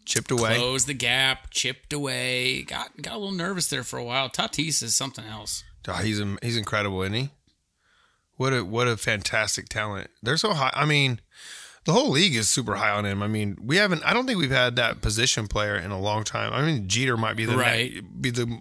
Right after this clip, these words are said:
Speaker 1: closest one to it
Speaker 2: Yeah.
Speaker 1: at that position. And
Speaker 2: And it's not, I mean, we're nowhere near saying that Tatis is a Jeter, but still, he's a, he's a, he's fun to watch.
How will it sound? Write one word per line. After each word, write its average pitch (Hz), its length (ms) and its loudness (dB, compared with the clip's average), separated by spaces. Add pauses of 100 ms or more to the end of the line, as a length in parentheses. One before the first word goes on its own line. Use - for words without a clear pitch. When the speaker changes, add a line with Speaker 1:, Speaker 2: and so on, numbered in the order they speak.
(100)
Speaker 1:
closest 117 440 2
one 127 220 -2
to 156 160 2
it 147 60 6
Speaker 2:
Yeah. 117 200 2 (460)
Speaker 1:
at 120 100 0
that 123 160 2
position. 104 460 -2
And 104 340 0 (840)
Speaker 2:
And 151 100 6
it's 156 140 4
not, 196 240 2 (100)
I 151 80 0
mean, 139 180 0
we're 135 100 -2
nowhere 139 240 0
near 127 200 0
saying 117 380 0
that 113 240 -4
Tatis 123 420 0
is 117 140 -2
a 110 120 -4
Jeter, 123 400 -2
but 127 240 -6
still, 131 540 0 (440)
he's 156 220 0
a, 151 60 -4 (220)
he's 117 180 -6
a, 113 100 -4 (640)
he's 120 340 -2
fun 147 180 2
to 117 60 -2
watch. 104 460 -10